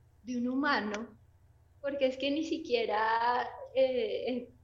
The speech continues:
ay, no sé, me conflictúa mucho, pero me encanta, es una persona preciosa, se llama Jorge Chacón de Chile.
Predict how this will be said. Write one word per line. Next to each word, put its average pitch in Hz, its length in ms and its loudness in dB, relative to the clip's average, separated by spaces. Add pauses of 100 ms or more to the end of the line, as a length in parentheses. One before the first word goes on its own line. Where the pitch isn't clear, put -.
ay, 277 180 -2
no 262 140 2
sé, 233 220 -2
me 233 140 -4
conflictúa 220 760 -4
mucho, 247 260 -6
pero 277 140 -4
me 247 140 0
encanta, 202 580 -6
es 196 160 -12
una 247 200 -4
persona 214 460 -4
preciosa, 214 720 -6
se 240 160 -20
llama 190 360 -14
Jorge 247 340 -8
Chacón 202 540 -12
de 214 160 -20
Chile. 202 460 -14